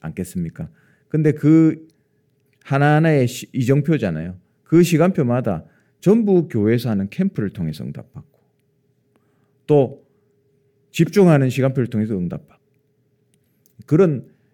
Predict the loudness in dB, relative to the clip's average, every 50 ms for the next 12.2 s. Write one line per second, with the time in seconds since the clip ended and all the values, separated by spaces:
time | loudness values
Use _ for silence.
0 | _ _ _ _ 0 4 4 6 6 4 4 4 4 2 2 2 0 -6 -14 _
1 | _ _ -10 -2 0 2 4 4 4 2 2 4 4 4 4 2 2 -2 -6 -12
2 | _ _ _ -4 0 0 2 2 4 2 2 2 2 0 0 0 -2 0 -2 -2
3 | -4 -4 -8 -14 _ _ _ _ _ -2 0 2 2 4 4 2 2 2 2 2
4 | 2 2 0 0 -2 -2 -4 -4 -6 -6 -6 -6 -6 -8 -10 -14 -20 _ _ _
5 | _ _ _ _ -20 -20 -20 -20 _ _ _ _ _ -2 0 0 0 0 -2 -4
6 | -4 -2 -4 -4 -6 -6 -10 -8 -8 -10 -10 -10 -10 -10 -12 -12 -14 -14 -14 -12
7 | -12 -12 -14 -14 -18 -18 -18 -16 -18 -18 -20 -20 -20 _ _ _ _ _ _ _
8 | _ _ _ _ _ _ _ _ _ _ _ _ _ _ _ _ _ _ _ _
9 | _ _ _ _ _ _ _ _ _ -4 -2 0 0 0 -2 -2 -2 -2 0 2
10 | 4 4 6 6 6 4 4 4 2 0 -4 -6 -2 0 2 4 4 2 2 0
11 | 0 0 0 2 0 0 -2 -2 -2 0 2 2 2 2 2 0 0 0 0 -2
12 | -4 -6 -12 -18